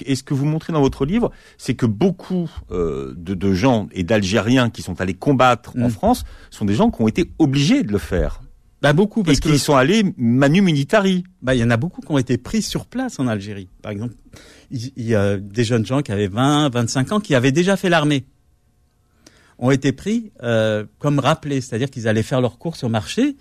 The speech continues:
Speaker 2: Les gendarmes leur, leur tombaient dessus. On disait, « Mais t'as quel âge ? » Euh, « Je sais pas, j'ai vingt-cinq, vingt-six ans. Tu, tu as déjà fait l'armée ? » Ils disaient, « J'ai déjà fait l'armée. » Mais j'ai, « Bah, tu vas refaire la, tu vas, maintenant, tu as fait l'armée, maintenant, tu vas aller faire la guerre. »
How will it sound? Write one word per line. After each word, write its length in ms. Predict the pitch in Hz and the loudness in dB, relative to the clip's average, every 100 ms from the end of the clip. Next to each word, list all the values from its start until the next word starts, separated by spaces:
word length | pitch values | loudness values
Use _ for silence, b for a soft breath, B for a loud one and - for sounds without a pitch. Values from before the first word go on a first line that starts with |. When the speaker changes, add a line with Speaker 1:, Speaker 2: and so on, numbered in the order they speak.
| b b b - | b b b -4
Speaker 2:
Les 140 | 127 | -2
gendarmes 400 | 123 135 131 123 | 2 2 2 2
leur, 240 | 120 110 107 | 2 2 2
leur 160 | 104 | -2
tombaient 260 | - 107 127 | -4 -4 -4
dessus. 280 | - 233 254 | -4 -6 -6
On 60 | 151 | -6
disait, « 260 | 113 127 | -4 -2
Mais 60 | 123 | -2
t'as 160 | 120 104 | -4 -4
quel 180 | 123 | -2
âge ? » 240 | 127 147 117 | 0 0 -2
Euh, « 180 | 104 101 | -4 -4
Je 40 | 90 | -6
sais 40 | |
pas, 140 | 175 | -8
j'ai 80 | 190 | -2
vingt-cinq, 340 | 117 123 131 120 | -2 -2 -2 -2
vingt-six 380 | 113 - 127 | -4 -4 -4
ans. 160 | 175 240 - | -2 -2 -4
Tu, 140 | - | -12
tu 120 | - 123 | -4 -4
as 40 | |
déjà 180 | 107 123 | 0 -2
fait 140 | 135 | 0
l'armée ? » 400 | 131 147 226 233 b b b - | -2 -2 -4 -6 b b b -14
Ils 60 | 101 | -12
disaient, « 200 | 104 104 | -6 -6
J'ai 140 | 104 | -6
déjà 180 | 98 104 | -4 -6
fait 120 | 123 | -4
l'armée. » 260 | 120 151 233 | -4 -4 -6
Mais 120 | 117 90 | -6 -8
j'ai, « 260 | 101 95 - - - | -10 -16 -18 -20 -16
Bah, 180 | 90 | -16
tu 100 | 95 | -12
vas 140 | 110 107 | -2 2
refaire 400 | 120 180 196 185 | 2 2 0 2
la, 240 | 165 135 | 2 2
tu 120 | 131 | 0
vas, 160 | 120 131 123 | -2 0 0
maintenant, 380 | 135 123 202 | -2 -2 -2
tu 160 | 233 139 | 0 -2
as 40 | |
fait 120 | 120 143 | 0 0
l'armée, 240 | 151 220 | 0 0
maintenant, 260 | 165 - 196 | -4 -2 -4
tu 140 | - | 0
vas 60 | 127 | 0
aller 120 | 151 | 2
faire 220 | - 165 | 2 2
la 100 | 160 | 2
guerre. » 240 | 156 156 | 2 0